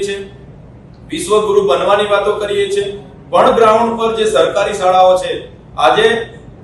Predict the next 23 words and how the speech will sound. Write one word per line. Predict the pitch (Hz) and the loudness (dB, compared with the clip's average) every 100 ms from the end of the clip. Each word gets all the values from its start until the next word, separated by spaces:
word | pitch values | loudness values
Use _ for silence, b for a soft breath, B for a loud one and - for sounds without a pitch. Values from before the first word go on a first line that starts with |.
| - - - | -20 -20 -14
દરેક | 143 165 240 247 | 0 4 6 6
શાળાઓમાં | 226 226 220 226 220 | 6 6 4 2 0
શિક્ષકોની | 214 214 - 208 208 202 196 | 0 -4 -8 -6 -6 -6 -8
ખૂબ | 196 202 | -4 -4
મોટા | 190 180 180 | -2 0 0
પ્રમાણમાં | 175 175 175 170 170 170 | 0 -2 -4 -4 -6 -8
ઘટ | 185 - | -6 -6
છે. | - - - - - - | -6 -14 -14 -20 -20 -14
આદિવાસી | 143 160 254 254 247 247 | 0 0 2 2 2 0
વિસ્તારો | 226 226 233 226 | -4 -2 0 2
હોય | 220 220 | 2 0
કે | 220 | -2
મારો | 208 185 214 214 | -2 0 0 0
પોતાના | 202 247 262 - 202 | -4 -4 0 0 0
જિલ્લો, | 165 151 | -6 -4
મારા | 160 202 208 | 2 2 2
જિલ્લામાં | 208 214 214 | -2 -2 -2
ત્રાણું | 208 175 180 208 214 | -2 -2 -2 -2 -4
શાળાઓ | 190 196 196 | -4 -2 -2
એક | 185 | -6
શિક્ષકથી | - 180 185 180 180 | -8 -12 -12 -10 -8
ચાલે | 165 151 | -6 -6
છે, | 143 - | -8 -14